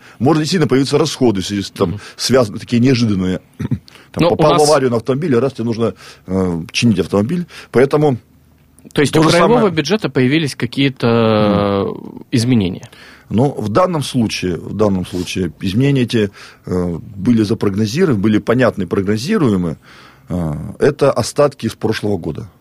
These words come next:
Speaker 2: А, то, что
Speaker 1: Это остатки прошлого года,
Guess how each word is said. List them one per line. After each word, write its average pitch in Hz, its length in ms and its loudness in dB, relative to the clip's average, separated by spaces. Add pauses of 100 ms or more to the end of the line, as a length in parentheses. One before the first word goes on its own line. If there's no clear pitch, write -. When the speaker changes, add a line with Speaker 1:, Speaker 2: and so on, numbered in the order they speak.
(240)
Speaker 2:
А, 98 240 -4 (180)
то, - 100 -12
что - 200 -4
Speaker 1:
Это 165 200 4
остатки 220 340 0
прошлого 131 300 2
года, 185 320 2